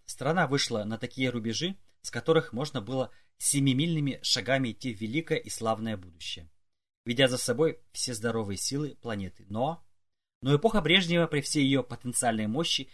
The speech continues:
не смогла закрепить успехи предшествующих поколений, а положительная общественная производная от коллективных усилий здоровой части советского общества уже не перекрывала отрицательной производной от негативных тенденций брежневщины.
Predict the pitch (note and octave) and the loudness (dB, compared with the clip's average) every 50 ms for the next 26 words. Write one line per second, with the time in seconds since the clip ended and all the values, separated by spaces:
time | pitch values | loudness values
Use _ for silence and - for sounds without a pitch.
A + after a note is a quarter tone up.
0 | - _ _ - C3 C3+ - - D3 C3+ A2 C3 C3+ B2 A2 A#2+ - - A#2 A2+ | -20 _ _ -8 -4 -2 -2 0 0 0 0 2 0 0 0 -2 -10 -12 -14 -16
1 | A#2 - - - - - B2 G#2+ - A2+ - - A2+ A2+ A2+ - - B2 A2 - | -14 -12 -10 -10 -8 -8 -8 -8 -8 -10 -10 -8 -8 -6 -6 -6 -6 -6 -6 -8
2 | G2+ - - F#2 - G#2 - - F#2+ G2+ B2+ D3 D#3 D3+ - - _ _ _ _ | -8 -8 -8 -8 -10 -12 -10 -8 -6 -6 -4 -6 -6 -8 -10 -16 _ _ _ _
3 | _ - G#2 - C3+ C3 B2+ B2+ C3+ D3 C#3 - A#2+ B2 A2+ - A2+ - - C#3 | _ -10 0 4 6 8 8 8 6 2 -2 -4 -6 -6 -4 -4 -6 -6 -6 -6
4 | C3 - - A#2 G#2 - - A2 A2 G#2+ G#2+ A2 A2+ G2+ G#2+ G#2 - G#2 - - | -6 -6 -6 -8 -8 -6 -6 -6 -4 -4 -4 -4 -4 -4 -4 -6 -8 -8 -10 -8
5 | - B2 A#2+ A2 - - B2 G#2+ G2+ G2 F#2 - - - _ _ _ _ - - | -6 -6 -6 -6 -6 -8 -10 -10 -8 -10 -12 -12 -16 -20 _ _ _ _ -12 -8
6 | - - C3 A#2 A2+ G#2+ G2+ A#2 A#2+ A#2+ A#2 A2 G#2+ - - A#2+ G#2+ - - - | -6 -4 -2 -2 -2 -2 -2 0 0 0 0 0 -2 -2 -4 -4 -4 -4 -6 -6
7 | - G#2+ G#2+ - - - - G2 F2 F2+ F2 - A2 A2 - - - - D3+ D3 | -4 -4 -4 -4 -6 -8 -12 -10 -10 -10 -8 -8 -8 -6 -6 -6 -6 -6 -6 -8
8 | - - - _ _ _ _ _ _ - A2+ B2 C#3 B2 B2 A#2+ - A#2+ A2+ A2 | -10 -12 -20 _ _ _ _ _ _ -6 -2 0 0 0 0 -2 -4 -4 -6 -6
9 | - - G#2+ G2+ A2 C3 D3 D3+ - - - A#2 A2+ - G#2 G#2+ - - B2 B2 | -6 -8 -6 -2 0 2 2 2 0 -2 -2 -2 -2 -2 -6 -10 -6 -4 -4 -4
10 | D3 D3 D3 C3+ - - C3 A#2 - G#2 F#2 G#2+ A2 A2 B2 A2+ - - - _ | -4 -4 -6 -6 -6 -6 -8 -6 -6 -6 -8 -8 -8 -8 -10 -14 -14 -16 -20 _
11 | _ - A2+ - - A#2 A2 - G#2 G2+ - - C3+ C#3+ C3+ - - A#2+ G#2 F#2+ | _ -8 -6 -4 -2 -2 -2 -2 -4 -8 -6 -6 -4 -4 -4 -6 -6 -6 -6 -4
12 | G2 G#2+ A2 G#2+ - - A2 G2 A2 A#2 G#2+ F2+ F2+ F2 - - - E2 D#2+ | -4 -4 -6 -6 -6 -8 -8 -4 -2 -2 -2 -2 -4 -8 -8 -8 -8 -10 -14